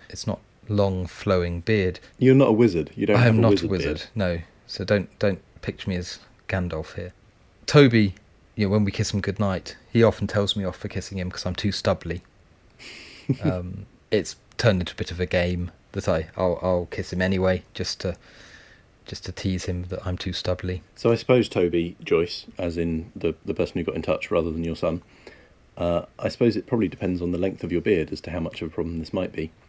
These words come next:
Speaker 1: Yeah.
Speaker 2: If you're sporting some David Beckham style designer stubble, then you might find that your baby finds it a little bit uncomfortable.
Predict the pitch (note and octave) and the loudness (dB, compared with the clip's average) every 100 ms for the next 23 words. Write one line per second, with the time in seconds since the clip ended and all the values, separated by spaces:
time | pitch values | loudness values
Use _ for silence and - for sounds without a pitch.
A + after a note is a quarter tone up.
0 | _ _ _ D#3+ B2 D#2+ - - A#2+ A#2+ | _ _ _ -2 -2 -2 -8 -2 2 2
1 | - C3+ - G#2+ - G2+ G2+ G#2 G#2 F#2 | 6 6 6 0 2 0 4 6 6 4
2 | G2 F#2 F#2 F2 F#2+ F2+ E2+ E2 - G2 | 2 0 -4 -2 2 2 0 -2 -2 2
3 | F#2 E2+ - E2+ D#2+ D#2+ - E2+ E2 - | 2 2 2 2 2 -4 -4 -2 -2 -2
4 | F2+ F2 E2 - E2+ E2 - F#2 E2+ E2 | -2 -2 -2 -4 -4 -4 -6 -4 -4 -2
5 | D#2+ F2 E2 D#2 E2 - - E2+ E2+ - | -2 -2 -2 -4 -10 -8 -6 -4 -6 -6
6 | E2 E2+ | -6 -6